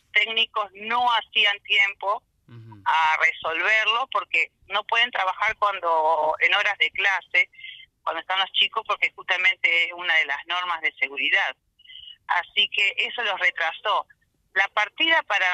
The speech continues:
Speaker 1: mediados de junio es-, y principio de julio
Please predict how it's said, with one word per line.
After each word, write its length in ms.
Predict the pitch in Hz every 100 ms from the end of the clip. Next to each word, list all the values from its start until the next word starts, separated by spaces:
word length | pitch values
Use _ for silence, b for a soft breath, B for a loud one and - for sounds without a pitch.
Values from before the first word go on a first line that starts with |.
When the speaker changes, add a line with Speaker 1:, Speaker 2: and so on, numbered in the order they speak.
| 185 175
Speaker 1:
mediados 440 | 180 214 262 254
de 100 | 208
junio 440 | - 240 262 254 254 233 - _ _ _ _
es-, 200 | 185 - _ _
y 460 | - 170 180 170 170
principio 520 | - 170 165 240 247
de 80 | 220
julio 420 | - 254 262 269